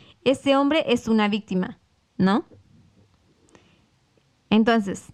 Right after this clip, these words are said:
tenemos Masterpiece Bake Shop como libertad y la Comisión de Derechos Civiles que lucha por la igualdad. Entonces, ¿no es este lado de la libertad el que está amenazado?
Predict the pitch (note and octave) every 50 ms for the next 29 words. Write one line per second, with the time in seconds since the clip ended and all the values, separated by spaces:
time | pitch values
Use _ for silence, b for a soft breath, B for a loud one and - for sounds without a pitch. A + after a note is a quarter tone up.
0 | _ - _ - G#3+ A3+ A3+ G3+ F3+ - - - - _ _ - - G3+ G#3+ G#3+
1 | A3 B3+ D4+ - - _ - C#4+ C#4 C#4+ C#4 - C#4 C4+ B3 A3+ G#3+ - A3+ G#3
2 | F3 G#3+ G3+ G3+ G3+ - - - C#4 C4+ C4 B3+ - - - _ _ _ _ _
3 | _ _ - F#3 F#3 F3+ F3+ F3 - - _ _ _ _ - F3+ F3 F3 G3 F#3+
4 | - - B3+ C4+ D4+ - - - - - _ _ _ - _ _ _ _ _ _
5 | _ _ _ _ b b b b b b b _ - B3+ D4 D4+ D4+ D4 - C4
6 | B3+ B3 A#3+ - C4 B3+ B3+ A#3+ A#3+ A3 A3+ A3 - - A#3 - - C4 B3+ D4+
7 | D4+ C4 A#3+ B3 D4+ - - - - _ _ _ _ _ _ _ _ _ _ _
8 | _ _ - B3 A#3 A3+ A3+ A3+ - A#3 G#3 G#3 G#3 G#3 G#3 G3+ G3+ G#3 A3 A#3
9 | - _ _ - G#3+ A3 G3+ G3+ G#3 G3+ G3 F#3 - - - - - - B B
10 | B B B B B B B _ _ _ C4 C#4+ D4 C#4 C4 A#3 A#3 - - -
11 | - - - - _ _ _ _ C#4+ F#4 B4+ - - A#4 A#4 - - - D4 C4
12 | C4 B3+ B3+ C4+ B3 C4 A#3+ A3 G#3 G#3 G#3 G#3 G#3 G3+ G3+ G3+ F#3+ G3 G3 G3
13 | - _ - A3+ A#3 A#3+ A3 A3+ G3+ - G#3 G3+ - G#3+ G3+ G#3 G#3+ G#3 G3+ F#3+
14 | F#3+ - G3 F#3+ F#3+ B3+ G4+ -